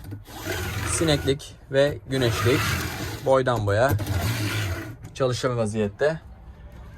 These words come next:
Bu taraftaki dolabın içinde askılık ve kırk amperlik M P P T cihaz var. Güneş panelinden aldığı elektriği aküye gönderiyor.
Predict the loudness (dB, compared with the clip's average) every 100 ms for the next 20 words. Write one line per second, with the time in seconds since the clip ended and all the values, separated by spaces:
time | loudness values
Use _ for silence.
0 | -18 -18 -12 0 2 2 0 0 -2 -2
1 | 2 6 6 4 -2 -4 -4 -4 0 0
2 | 0 2 2 4 4 2 -2 -16 -16 -6
3 | -2 0 -2 -12 -18 -18 -16 -16 -6 -2
4 | 2 2 2 2 0 -4 -6 -14 -18 -14
5 | -6 -6 -2 -2 -2 -4 -4 -6 -8 -14
6 | -14 -12 -10 -4 6 6 6 4 2 2
7 | 0 0 0 0 0 0 -2 4 6 6
8 | 4 2 2 0 0 0 -2 0 0 0
9 | -6 -10 -10 -12 -10 -6 -2 -2 0 0
10 | 2 2 2 0 -4